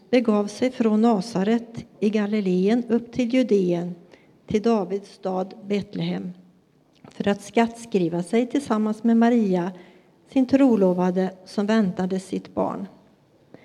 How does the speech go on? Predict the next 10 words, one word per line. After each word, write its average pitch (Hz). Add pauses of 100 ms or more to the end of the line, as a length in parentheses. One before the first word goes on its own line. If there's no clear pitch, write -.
(460)
Medan 226
de 240
befann 226
sig 277
där 202
var 233
tiden 196
inne 196
att 214
föda, 220